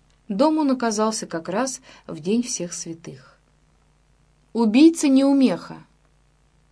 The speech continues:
В середине октября тысяча девятьсот восьмидесятого года Марк Дэвид Чемпин, толстый очкастый молодой человек с детским лицом, работавший охранником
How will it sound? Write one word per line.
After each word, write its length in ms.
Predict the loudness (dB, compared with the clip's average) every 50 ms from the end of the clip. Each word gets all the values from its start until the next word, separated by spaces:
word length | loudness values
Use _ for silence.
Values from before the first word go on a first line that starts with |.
| _ _ _ _ _ _ _ _ _ -20 _ _
В 60 | -12 -6
середине 580 | 0 2 4 4 4 6 4 4 4 4 2
октября 480 | 0 0 0 -2 0 2 4 4 4 4
тысяча 440 | 2 0 -2 0 -2 -2 -4 -4 -2
девятьсот 460 | -2 -2 -2 -2 -2 -2 -2 -2 0
восьмидесятого 840 | -2 -2 -2 -2 -2 -2 -2 -4 -2 -2 -2 -2 -4 -6 -8 -8 -6
года 420 | -4 -4 -2 -2 -2 -2 -4 -6 -12 -20 -20 -20 -16 -8
Марк 400 | -4 0 2 4 4 4 2 0
Дэвид 340 | 2 2 2 2 2 -2 -4
Чемпин, 540 | -4 -2 0 0 -2 -2 -6 -12 -12 -14 -20 _ _ _ _ _ _ _ _ _ _ _ _ _
толстый 420 | 0 2 2 2 2 0 0 0 0
очкастый 540 | 0 -2 -2 -2 0 0 0 -2 -4 -6
молодой 380 | -4 -2 -2 -2 -2 -2 -2 -4
человек 560 | -4 -4 -4 -2 -2 -2 -2 -2 -4 -4 -6
с 80 | -8 -8
детским 460 | -4 -4 -4 -4 -6 -10 -10 -8 -8
лицом, 500 | -8 -8 -8 -8 -6 -4 -4 -4 -6 -10 -16 -20 -20 -20 -16 -6
работавший 640 | 0 0 2 2 2 0 -2 -2 -4 -6 -4 -4 -4
охранником 720 | -4 -2 -4 -4 -2 -2 -2 -2 -4 -6 -8 -14 -16 -16